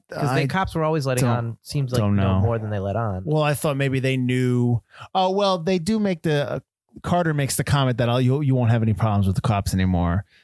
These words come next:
Speaker 2: kinda, like, stepping in, which means that was he the one that was telling the cops, "Go after Easy," or was it, you know what I mean? Or, or go, was Terrell the one saying, like, "Lean on Easy"?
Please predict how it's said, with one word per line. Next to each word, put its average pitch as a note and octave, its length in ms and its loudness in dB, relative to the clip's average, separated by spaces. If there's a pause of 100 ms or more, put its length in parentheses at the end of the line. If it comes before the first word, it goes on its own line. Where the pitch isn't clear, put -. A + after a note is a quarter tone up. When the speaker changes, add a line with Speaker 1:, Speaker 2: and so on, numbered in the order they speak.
(300)
Speaker 2:
kinda, G2+ 260 0
like, F#2+ 160 -2
stepping G#2+ 380 -2
in, G#2 80 2
which G#2+ 180 0
means A2+ 240 0
that G#2 220 -2
was G#2+ 160 0
he A#2+ 140 -2
the A2 100 0
one G#2+ 220 0
that F2+ 120 -2
was F#2 100 -2
telling A2+ 280 -2
the A2 80 0
cops, A2+ 320 0
"Go G#2 200 0
after G2+ 220 -2
Easy," A2 400 0
or G#2 120 2
was F#2+ 180 0
it, F2+ 120 -8
you A#2+ 100 0
know A#2+ 60 2
what A#2 100 2
I A2+ 60 2
mean? A#2 280 2
Or, A2 140 2
or G#2 200 2
go, A2 240 0
was G#2+ 180 2
Terrell G#2+ 340 0
the A2+ 80 0
one A2 220 2
saying, A2 240 0
like, G#2 220 -2
"Lean A2+ 300 0
on G#2+ 180 0
Easy"? A2 480 0